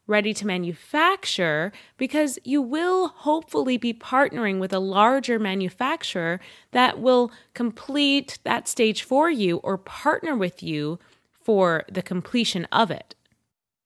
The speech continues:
With that in mind, let's break down the steps of product development. Step one. So product development begins with the unlocking of your great toy ideas,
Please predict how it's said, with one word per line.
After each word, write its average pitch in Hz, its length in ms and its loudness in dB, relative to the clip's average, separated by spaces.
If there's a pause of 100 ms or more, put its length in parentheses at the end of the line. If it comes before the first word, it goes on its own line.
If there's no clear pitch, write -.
With 208 200 0
that 196 200 6
in 302 140 2
mind, 226 480 2 (220)
let's 214 280 2
break 269 380 2
down 262 320 2
the 233 60 0
steps - 340 0
of 269 140 -4
product 220 320 0
development. - 760 -4 (800)
Step - 480 0
one. 165 520 -6 (340)
So 285 260 4
product 330 440 0
development 254 500 2
begins 202 800 2
with 202 100 -4
the 214 240 -4
unlocking 240 800 4
of 180 220 -4
your 170 140 -2
great 214 460 0
toy 277 280 2
ideas, 220 800 0